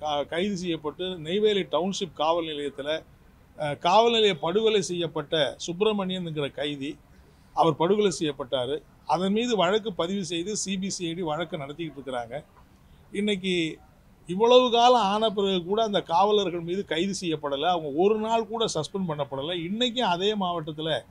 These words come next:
குற்றவாளியா இருக்கிற போலீசார் இன்னைக்கும் அங்க பணியில நீடிச்சுக்கிட்டே இருக்கிறாங்க.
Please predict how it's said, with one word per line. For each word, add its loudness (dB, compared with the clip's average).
குற்றவாளியா 6
இருக்கிற 4
போலீசார் 0
இன்னைக்கும் -2
அங்க -2
பணியில -2
நீடிச்சுக்கிட்டே -4
இருக்கிறாங்க. -2